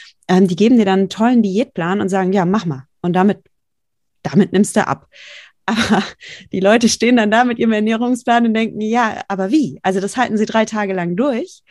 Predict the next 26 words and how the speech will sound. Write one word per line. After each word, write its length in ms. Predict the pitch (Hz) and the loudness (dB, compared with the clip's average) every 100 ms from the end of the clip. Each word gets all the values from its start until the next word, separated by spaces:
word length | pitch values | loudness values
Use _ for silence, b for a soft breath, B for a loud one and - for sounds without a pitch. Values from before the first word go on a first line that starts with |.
| B B B | B B B
und 120 | - | 0
dann 140 | 208 208 | 2 4
sind 120 | 226 | 4
sie 100 | 240 | 4
doch 180 | 277 320 | 0 2
wieder 160 | 208 | 0
in 80 | 170 | 0
ihren 180 | 170 175 | -2 -4
alten 300 | 180 175 185 | -4 -4 0
Mustern, 420 | 185 190 - 196 | -2 -2 -4 -2
weil 260 | 185 185 - | 0 -2 -4
das, 280 | 202 196 - | -8 -8 -10
das 160 | 190 190 | -10 -8
Problem 340 | - 185 226 | -6 0 2
ist 100 | 214 | 2
ja 60 | 196 | -2
nicht, 160 | 190 180 | -4 -6
dass 120 | - | -6
wir 60 | |
alle 120 | 180 151 | -6 -2
dumm 320 | 175 196 196 | 2 4 4
sind 380 | 190 247 320 - | 2 0 -2 -2
und 240 | 196 190 | -4 -2
nicht 260 | 190 190 - | -4 -4 -4
irgendwie 340 | 190 180 185 | -2 0 -2
im, 340 | 180 175 175 | -2 -6 -6